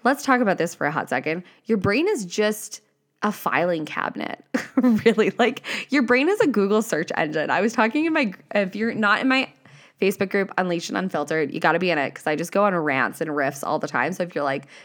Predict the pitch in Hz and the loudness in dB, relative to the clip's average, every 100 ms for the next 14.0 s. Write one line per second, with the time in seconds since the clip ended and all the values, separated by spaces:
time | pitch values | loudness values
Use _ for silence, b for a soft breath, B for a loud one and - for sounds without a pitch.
0 | B - 269 285 285 254 220 185 175 180 | B 0 0 2 2 2 0 0 2 2
1 | 196 220 220 226 - 233 226 214 214 220 | 2 2 2 -2 0 -2 0 0 0 -2
2 | 214 233 226 202 156 - 165 - 214 - | -2 -2 0 0 0 -2 -6 -6 -12 -14
3 | B B B 202 220 202 190 170 139 117 | B B B 0 2 4 4 2 2 0
4 | 92 69 - 185 180 165 160 180 170 160 | 0 -4 -6 -2 0 0 -2 -4 -2 -4
5 | - 107 104 170 - 190 208 180 180 175 | -4 -6 -4 -6 -2 0 0 -2 -2 -4
6 | 170 - - 175 180 175 170 - - b | -4 -10 -6 -4 -2 -2 -4 -6 -14 b
7 | b - 214 170 - - 175 - 85 - | b -2 2 2 0 -8 -6 -4 -4 -6
8 | - - _ - 170 - 170 156 - 165 | -12 -14 _ -6 -4 -2 -2 -2 -2 -4
9 | - - 185 - - - _ - _ _ | -4 -8 -6 -6 -6 -10 _ -20 _ _
10 | - - - 185 175 185 170 151 - - | -20 -20 -8 2 4 4 0 -2 -4 -10
11 | B B B - 240 277 320 330 277 262 | B B B -4 2 4 4 2 0 0
12 | - 208 196 175 175 151 151 135 113 - | 2 0 0 -2 -2 0 0 -2 -2 -4
13 | - - - - 254 247 277 180 123 | -2 -4 -4 0 2 2 4 2 0